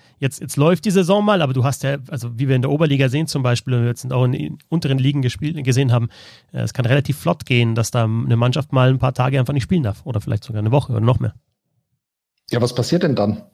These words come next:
Speaker 2: Weil du, du stellst mir jetzt immer die Fragen, das finde ich unangenehm. Ich möchte ja auch mal eine Frage stellen. Was,
Speaker 1: <laughs>
Speaker 2: was passiert denn dann?
Speaker 1: Ja, das, also, das ist für mich noch eine, eine Unbekannte und ich weiß gar nicht, ob man sich auch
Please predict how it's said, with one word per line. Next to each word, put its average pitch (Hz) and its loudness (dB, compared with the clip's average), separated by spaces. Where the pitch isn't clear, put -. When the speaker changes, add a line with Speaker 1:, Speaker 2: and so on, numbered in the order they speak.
Speaker 2:
Weil 110 0
du, 110 -6
du 139 0
stellst 135 0
mir 139 4
jetzt 139 0
immer 107 0
die 107 -2
Fragen, 101 -2
das 110 0
finde 120 -2
ich - -8
unangenehm. 95 0
Ich - -4
möchte 110 -2
ja - -4
auch 113 2
mal 107 4
eine 92 -2
Frage 95 -4
stellen. 113 -2
Was, 113 -2
Speaker 1:
<laughs> - -16
Speaker 2:
was 104 -4
passiert 156 -4
denn 95 -2
dann? 92 -6
Speaker 1:
Ja, 185 -2
das, - -4
also, 120 0
das 117 -4
ist 143 -8
für - -2
mich 151 -2
noch 143 2
eine, 131 2
eine 151 -8
Unbekannte 143 -2
und 120 2
ich 117 2
weiß 131 2
gar 143 0
nicht, 143 0
ob 131 -8
man 135 0
sich 139 -2
auch 131 -2